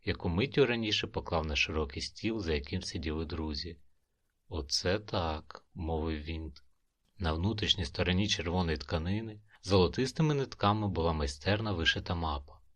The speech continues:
Клаус, який спочатку хотів пожартувати над другом, натякнувши, що вишивання не зовсім чоловіча справа,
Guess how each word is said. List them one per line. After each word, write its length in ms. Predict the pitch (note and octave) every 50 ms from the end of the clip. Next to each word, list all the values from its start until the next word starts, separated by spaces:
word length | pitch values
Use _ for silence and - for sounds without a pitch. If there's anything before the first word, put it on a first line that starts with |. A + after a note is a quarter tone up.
| _ _ _ _ _ _ _ _ _ _ -
Клаус, 480 | - - F2+ F#2 G#2 G#2+ G2+ F2 - -
який 260 | E2+ - - - E2+
спочатку 560 | - - - G#2 - - B2 A#2+ - - G2
хотів 340 | - - G2+ - A#2 G#2 G#2
пожартувати 680 | - F#2+ - F2+ E2 - - F2+ G2+ B2+ D#3 - D#3+
над 160 | C#3 A#2+ G#2+ F#2+
другом, 400 | F2 G2 G2+ F#2+ F2 F2 F2 E2
натякнувши, 840 | D#2+ D#2 D2+ - - - - G#2 G#2 G#2 G#2+ - - G2 F#2 - - -
що 200 | - - G#2 E2+
вишивання 580 | F2+ - - - G2 F2 G2 A2 A2+ G#2 F2+
не 100 | F2 E2+
зовсім 360 | D2 F#2 F#2+ F2 - - F#2+
чоловіча 480 | E2+ - - F2 E2 E2 E2 - - F2+
справа, 540 | - - - - F#2 F#2 E2 - A2+ A2